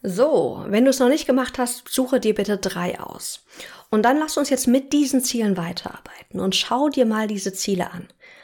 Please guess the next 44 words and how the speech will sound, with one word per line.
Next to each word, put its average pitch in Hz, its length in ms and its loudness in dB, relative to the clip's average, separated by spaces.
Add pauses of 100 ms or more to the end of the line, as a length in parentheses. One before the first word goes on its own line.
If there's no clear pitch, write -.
(160)
Sind 277 360 2
sie 285 140 0
schon 233 340 0
konkret? - 800 -8 (840)
Also 190 240 2
zum 175 200 -2
Beispiel - 540 -8
hab - 240 -8
ich 190 220 -4
ganz 240 240 0
oft, 196 320 -4
dass 175 200 -6
dann 190 300 2
meine 175 260 4
Inner 202 180 4
Business 202 320 2
Mastery 202 480 2
Klienten 185 360 2
gesagt 180 240 -2
haben, 190 100 2
„Ich 202 120 0
möchte 208 260 0
neue 190 320 4
Kunden 175 400 -6
gewinnen.“ - 340 -18 (560)
Und 240 120 0
das 285 140 0
ist 262 120 -2
nicht 269 220 2
konkret, - 500 -6
weil 190 120 2
neue 233 320 4
Kunden 302 440 2
gewinnen, 190 460 -4 (260)
das - 140 -20
kann - 180 -8
ein 175 220 -2
Kunde 240 260 2
sein, 262 280 2
das 226 160 -2
können 165 240 -12
zehn 185 280 0
Kunden 240 320 -2
sein. 226 300 -4